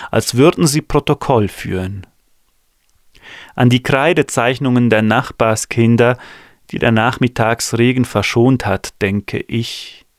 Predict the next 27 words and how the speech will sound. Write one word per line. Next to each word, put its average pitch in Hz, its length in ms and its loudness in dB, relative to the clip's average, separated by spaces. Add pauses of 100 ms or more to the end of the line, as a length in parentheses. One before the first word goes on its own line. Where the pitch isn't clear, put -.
(600)
An 113 140 -4
den 101 180 -2
Garten 117 520 -2
hinter 107 280 0
der 98 140 0
Scheune 117 480 2
denke 101 420 -2
ich, - 380 -4 (320)
aus - 240 -4
denen 135 320 4
mir 131 160 4
die 113 180 -10
Tante 127 560 0
Tomaten 107 640 0
und 107 220 -4
Kürbisse 123 840 0
und - 220 -6
reife 107 400 0
Pflaumen 113 680 2
aufs - 300 -6
Fensterbrett 104 840 -6
legt. 107 680 -14 (1200)
Sie - 220 -8
riechen 107 380 -4
nach 101 160 -6
einem 107 200 -6
Festmahl. 101 840 -10